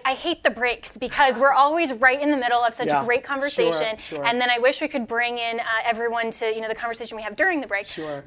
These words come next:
Speaker 1: Uh, because you were saying that there, you know, there's, of course, this natural tension between uh, what the law needs to proscribe or prohibit
Speaker 2: Mm-hmm.
Speaker 1: in society versus just talking about the natural consequences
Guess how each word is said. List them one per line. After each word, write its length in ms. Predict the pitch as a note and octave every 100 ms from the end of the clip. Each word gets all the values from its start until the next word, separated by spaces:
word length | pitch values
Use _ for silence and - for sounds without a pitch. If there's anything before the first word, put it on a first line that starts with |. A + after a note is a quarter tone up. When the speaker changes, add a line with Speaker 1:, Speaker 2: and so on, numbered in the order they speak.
| - -
Speaker 1:
Uh, 160 | B3+
because 340 | A#3 C4 D4 C4
you 120 | C4+
were 80 | C4
saying 680 | - - D#4 F4 C4 A3 -
that 560 | G#3+ A3+ A3 G#3+ - - A3+
there, 180 | A#3+ -
you 100 | A3+
know, 80 | A3
there's, 260 | A3+ A3
of 80 | B3
course, 240 | - D#4+
this 200 | D#4 B3+
natural 420 | G#3+ G#3+ A3 A#3 G#3
tension 640 | - A3 G#3+ G#3 G3+ G3+
between 560 | G#3 - A3 G#3 G#3 G3+ _ -
uh, 280 | G#3+ G3+ G3+
what 240 | G#3+ G#3 A3
the 80 | G#3
law 580 | G3 G#3 G#3 A#3+ C4+ C#4+ - _
needs 420 | A3+ A3 G#3+ -
to 520 | - A3+ G#3+ G#3 G3+ - _
proscribe 840 | - A#3 A#3 A#3+ - G#3 G3+ G3+
or 60 | G3
prohibit 680 | - G3+ - C4 B3 - -
Speaker 2:
Mm-hmm. 280 | A#2 A#2+ A#2 -
Speaker 1:
in 180 | A3+ A3
society 480 | A3 A3 G#3+ G3+ G3+
versus 440 | G3+ A3+ B3+ D4+
just 200 | - A3+
talking 380 | - - B3+ D#4+
about 180 | C#4+ G#3
the 80 | G#3
natural 680 | G3+ G3+ G3 - - G#3+
consequences 1040 | G3+ - D4+ E4+ D4 - A3 G3+ G3+ G3